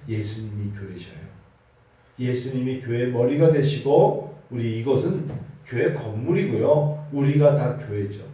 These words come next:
우리가 교회예요. 우리가 교회라는 거 아시죠? 그래서 우리가 성령의 전이라고 그러잖아요. 근데 이 성령의 전을 핍박하던 자였어요.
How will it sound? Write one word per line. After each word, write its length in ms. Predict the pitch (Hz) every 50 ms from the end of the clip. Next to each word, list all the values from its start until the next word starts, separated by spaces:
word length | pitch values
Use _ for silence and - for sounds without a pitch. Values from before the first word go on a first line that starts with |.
| - - - _ _ _ _ _ _ _ _ _ _ _ _ _ _ _
우리가 360 | 107 107 110 107 131 123 -
교회예요. 580 | - 113 107 104 101 98 - - 110 113 - - - - - _ _ _ _ _ _ _ _ _
우리가 400 | - 143 160 175 190 190 - 147
교회라는 380 | 139 139 151 151 160 156 156 147
거 120 | - 127
아시죠? 680 | 127 120 - - - 151 151 - - - - - - - - -
그래서 180 | - 143 147 143
우리가 240 | 139 143 143 147 147
성령의 920 | 147 - 196 202 202 208 202 202 190 196 190 190 196 196 196 196 - - - - -
전이라고 720 | - - - 113 113 120 139 - 143 - 160 156 143 135
그러잖아요. 760 | 127 120 120 120 117 113 117 120 135 147 151 - - - - - - - - - - _
근데 220 | - 202 233 247 247
이 40 |
성령의 680 | 247 - - 214 220 240 240 240 247 240 233 233 226 -
전을 560 | - 147 143 - 190 208 - - - - - -
핍박하던 800 | - - - - - 269 262 262 262 - 208 196 175 170 160 -
자였어요. 580 | 117 107 101 98 - - - - - - -